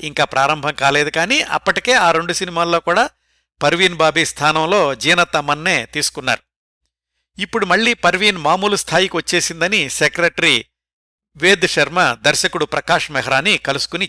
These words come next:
చెప్పాడు. పర్వీన్ బాబీకున్నటువంటి మార్కెట్ విలువ తెలుసు, పైగా ఆమె మంచితనాన్ని త్వరగా మర్చిపోలేదు కాబట్టి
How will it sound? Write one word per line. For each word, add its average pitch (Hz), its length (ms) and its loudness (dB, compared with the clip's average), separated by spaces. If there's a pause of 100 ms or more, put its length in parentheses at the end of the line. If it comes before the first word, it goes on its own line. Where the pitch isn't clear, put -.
చెప్పాడు. 117 320 -2 (880)
పర్వీన్ 196 340 2
బాబీకున్నటువంటి 175 880 0
మార్కెట్ 151 460 0
విలువ 156 220 2
తెలుసు, 135 480 -4 (640)
పైగా 131 520 4 (180)
ఆమె 143 200 2
మంచితనాన్ని 175 680 0
త్వరగా 151 420 2
మర్చిపోలేదు 156 720 -2
కాబట్టి 143 640 0